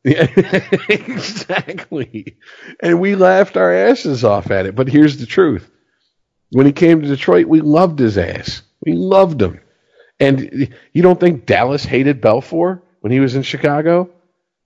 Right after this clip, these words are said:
When Belfour's ass ended up in Dallas, oh, they loved his ass. So come on, man.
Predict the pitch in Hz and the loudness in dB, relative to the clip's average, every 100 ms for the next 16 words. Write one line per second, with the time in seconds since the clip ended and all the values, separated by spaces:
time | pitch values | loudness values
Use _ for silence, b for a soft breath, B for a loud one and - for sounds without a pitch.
0 | _ _ - 139 151 185 - 160 160 165 | _ _ -8 -4 0 0 2 2 4 4
1 | 156 160 165 165 156 139 151 170 147 117 | 2 2 2 2 0 0 2 2 2 -2
2 | - 120 104 131 98 92 127 120 104 123 | -4 -2 0 0 0 0 0 0 -2 -2
3 | 98 82 76 104 - - _ - - 165 | -2 -8 -10 -12 -14 -20 _ -14 -10 -8
4 | - 269 226 113 78 82 107 | -6 -4 -4 -6 -10 -6 -4